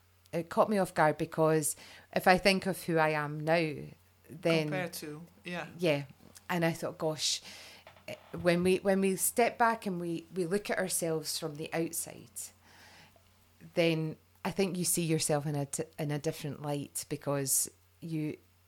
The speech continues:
Speaker 1: i-, if you're, if you're being objective, um, and I think it's all the places where I go, 'Oh, do you know, I haven't, I haven't actually done with that.'" And if I think of yesterday and, and looking after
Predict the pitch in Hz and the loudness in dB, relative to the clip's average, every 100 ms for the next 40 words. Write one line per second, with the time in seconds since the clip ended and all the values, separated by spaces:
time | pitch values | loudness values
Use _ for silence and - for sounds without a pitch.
0 | _ - 170 - 175 180 175 175 - 175 | _ -4 -2 -2 0 0 2 -2 -4 -4
1 | 165 180 170 151 143 - _ _ 160 - | -2 -2 0 -2 -6 -12 _ _ -8 -2
2 | 170 147 - - - - - - - - | -2 -2 -6 -12 -14 -18 -20 -20 -20 -20
3 | - - - - 147 143 143 - 147 147 | -20 -20 -18 -4 -2 -2 -6 -4 -2 -2
4 | - 156 143 - - - - 160 165 160 | 0 -2 -2 -6 -4 -6 0 2 2 -2
5 | - 143 139 143 131 143 139 139 139 - | -2 -2 -2 -4 -6 -4 -4 -4 -4 -4
6 | 135 123 123 - - _ 147 143 143 135 | -8 -10 -14 -20 -20 _ -6 -4 -4 -4
7 | 135 143 143 131 - _ _ _ _ _ | -2 -4 -4 -8 -14 _ _ _ _ _
8 | _ - 147 - 143 135 131 139 - 147 | _ -14 -12 -4 -2 -2 -6 -6 -6 -6
9 | 135 143 143 - 139 - - - - 165 | -2 -2 -2 0 0 0 -10 -10 4 6
10 | 165 170 156 175 170 160 160 156 143 - | 8 8 6 6 4 4 0 2 2 0
11 | 139 143 135 139 143 - 151 151 - 170 | -2 -4 -4 -4 -6 -6 -6 -6 -8 -4
12 | 165 165 151 143 - 139 131 | -2 0 -2 -2 -2 -2 -2